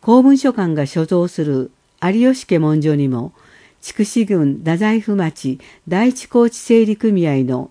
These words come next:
高尾地区の図面が五点残されていることから、新法の制定をきっかけに、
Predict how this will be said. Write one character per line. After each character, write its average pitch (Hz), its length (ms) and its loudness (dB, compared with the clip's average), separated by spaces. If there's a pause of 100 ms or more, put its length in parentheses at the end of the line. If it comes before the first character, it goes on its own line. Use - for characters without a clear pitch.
高 247 280 -4
尾 269 80 2
地 262 140 -18
区 208 100 -4
の 156 160 0
図 147 100 -4
面 143 240 0
が 131 240 -6 (400)
五 208 140 4
点 160 240 0
残 135 240 -2
さ 240 160 -2
れ 220 100 0
て 170 140 0
い 143 60 2
る 139 80 -4
こ 139 120 -6
と 135 140 -8
か 127 120 -10
ら、 123 200 -10 (440)
新 262 300 4
法 196 220 -2
の 143 100 -2
制 208 260 0
定 202 260 0
を 185 80 -4
き - 160 -20
っ - 20 -20
か 175 160 -6
け 165 160 -6
に、 151 200 -4